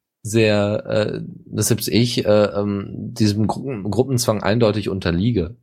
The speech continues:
Ja, also nicht, nicht was Facebook vielleicht angeht, weil ich meine, weil ich bestimmte Prinzipien habe, die ich befolge. Aber Gruppenzwang ist immer der Fall, ja. Also ich habe jetzt hier, ähm, da, da, wenn wir jetzt hier beim, beim Radio bestimmte Sachen entscheiden,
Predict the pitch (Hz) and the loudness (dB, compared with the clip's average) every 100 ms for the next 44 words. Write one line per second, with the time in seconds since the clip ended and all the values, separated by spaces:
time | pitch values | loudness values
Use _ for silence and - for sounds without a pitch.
0 | _ - 95 101 98 98 - 107 117 120 | _ -2 -2 0 2 2 4 2 2 2
1 | 120 98 101 - 104 120 147 - 90 87 | 0 0 -2 0 0 0 -4 0 0 0
2 | 87 87 82 90 87 87 90 - 98 95 | -2 2 2 2 0 2 0 0 0 2
3 | 90 92 95 92 - 95 - 104 - 92 | 0 0 0 -2 -4 -4 -2 -4 -2 -2
4 | 85 147 120 95 87 87 87 85 87 - | -2 -2 0 2 2 0 -2 -6 -8 -2
5 | 90 85 82 - - - - 78 87 123 | 0 0 -4 -12 -18 -10 -4 0 2 0
6 | 120 - 101 123 117 - 87 80 98 113 | -2 -4 -2 -2 -2 0 0 0 2 2
7 | 76 - - - - 87 117 - - - | 2 -2 -8 -10 -4 -2 -2 -4 -14 -2
8 | 92 90 95 117 117 - - 101 101 95 | 0 2 0 0 0 0 0 2 2 0
9 | - - _ - 92 90 90 90 85 - | -6 -20 _ 0 2 2 0 -2 -4 -8
10 | _ _ _ _ _ _ - - - 92 | _ _ _ _ _ _ -20 -12 -4 -2
11 | 92 104 98 104 107 101 95 - 98 98 | 0 -2 0 0 0 0 0 0 2 2
12 | 90 87 87 85 80 107 131 104 - 104 | 2 0 0 2 2 0 0 -2 0 0
13 | 95 92 92 71 - - 82 95 156 208 | 2 0 0 -2 -2 2 2 2 -2 -6